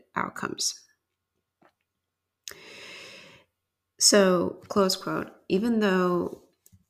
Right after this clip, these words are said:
what this quote says may have some truth to it, I say to it, "So what?" Meaning, if I ha-, might have a poorer quality of life, doesn't stop me from trying to have a higher quality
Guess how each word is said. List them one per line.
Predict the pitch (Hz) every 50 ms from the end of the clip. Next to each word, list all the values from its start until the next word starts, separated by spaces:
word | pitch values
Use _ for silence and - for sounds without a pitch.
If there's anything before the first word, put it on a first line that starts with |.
| _ _ _ -
what | 185 185 180 170 175 -
this | - 180 180 175 -
quote | - - - 170 165 - -
says | - - 226 196 165 156 165 165 - -
may | 175 170 170 165 165 175 175 175 - - -
have | - 175 170 160 160 -
some | - 190 190 196
truth | 185 - - 160 156 160 165 - - _ - - _ _ _ -
to | - - - 160 151
it, | 151 151 - - - - -
I | 160 165 175
say | 175 - - - 151 156 156 151 - - 185 - - _ -
to | - - 160
it, | 156 - - - - _ _
"So | - - - 233
what?" | 233 269 254 190 - - - - - _ _ _ _ _ _ _ _ _ _ _ _ _
Meaning, | - 190 190 185 185 180 175 165 - - -
if | 185 180 175 175 - - -
I | - 180 190 208 220 226 220 214 - -
ha-, | 190 - - 185 180 175 - - - _
might | - 185 185 180 180 185
have | - 185 180 175 180
a | 175
poorer | 175 - - 185 180 180 185
quality | 180 185 - - 170 165 170 165 -
of | - 165 156 -
life, | - 160 165 165 175 175 175 - - - - _ _ _ _ _ _ _ _ -
doesn't | 170 - 180 175 175 180 180 185 - - _ -
stop | - - - - 180 185 - -
me | 180 175 156 160
from | 165 - - 160 160 160 160
trying | 160 - - 165 165 165 160 160 160
to | 185 170
have | 165 - 165 165 165 -
a | 165 151
higher | - - 185 185 175 156 151
quality | - - - 156 151 156 - - - - - - _